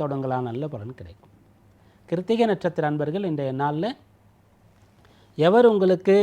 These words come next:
எதிராக, தடையாக, இடையூறாக இருக்கிறாரோ, அவரிடத்துல நட்புறவு கொள்வீர்கள். அவரை எதிரியாக இருந்து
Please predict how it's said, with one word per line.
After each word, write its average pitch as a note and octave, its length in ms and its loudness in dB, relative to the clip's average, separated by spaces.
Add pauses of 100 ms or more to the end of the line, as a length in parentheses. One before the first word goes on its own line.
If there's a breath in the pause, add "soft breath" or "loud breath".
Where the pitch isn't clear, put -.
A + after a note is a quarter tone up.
எதிராக, F3+ 520 2
தடையாக, E3+ 580 0
இடையூறாக E3 520 0
இருக்கிறாரோ, C#3+ 560 -4 (420 soft breath)
அவரிடத்துல F3 500 2
நட்புறவு A3+ 580 4
கொள்வீர்கள். G2 580 -10 (640)
அவரை B2 320 -4
எதிரியாக F3 520 2
இருந்து F3 300 0